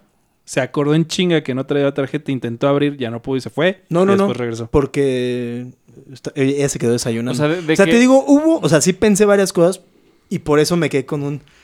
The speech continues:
Speaker 2: ah, ¿qué habrá sido? O sea, no soy de que me asuste y, no,
Speaker 1: Eh,
Speaker 2: solo fue
Speaker 1: o
Speaker 2: como,
Speaker 1: sea, de hecho,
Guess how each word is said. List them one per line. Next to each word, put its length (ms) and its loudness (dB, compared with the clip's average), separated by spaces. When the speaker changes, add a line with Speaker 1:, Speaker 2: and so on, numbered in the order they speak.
Speaker 2:
ah, 340 -14
¿qué 60 -2
habrá 180 -2
sido? 300 -8
O 80 -4
sea, 160 2
no 360 0
soy 280 -2
de 120 0
que 120 -4
me 160 -4
asuste 680 -6
y, 160 -6
no, 160 -10
Speaker 1:
Eh, 40 2
Speaker 2:
solo 180 2
fue 80 -2
Speaker 1:
o 40 -6
Speaker 2:
como, 100 6
Speaker 1:
sea, 140 2
de 160 2
hecho, 360 0